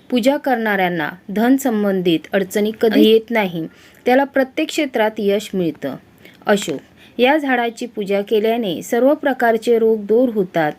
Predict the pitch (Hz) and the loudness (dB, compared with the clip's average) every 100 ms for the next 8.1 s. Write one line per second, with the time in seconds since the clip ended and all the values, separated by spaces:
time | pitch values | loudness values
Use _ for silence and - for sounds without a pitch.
0 | - 208 202 185 190 - - 247 247 302 | -4 0 2 0 -4 -16 0 2 4 2
1 | 302 285 302 - 233 196 - - 190 196 | 0 0 -2 -4 -4 -4 -4 -2 -2 0
2 | 190 180 208 208 196 185 160 - - - | 0 -2 -2 0 0 -2 -6 -8 -12 -20
3 | - - 269 285 311 330 285 262 294 294 | -12 0 0 2 0 0 -2 -2 -4 -4
4 | - 196 - 262 277 277 254 254 220 208 | -4 -8 -2 -2 0 -2 -2 0 0 0
5 | 208 185 180 208 208 175 196 208 190 165 | 0 0 -2 -6 -4 -2 -2 -2 -4 -2
6 | 190 220 - 185 185 156 - - - _ | -4 -6 -16 -4 -2 -2 -8 -12 -14 _
7 | - 220 220 214 - 233 - 214 214 - | 2 4 4 -2 -6 -6 -6 -6 -6 -6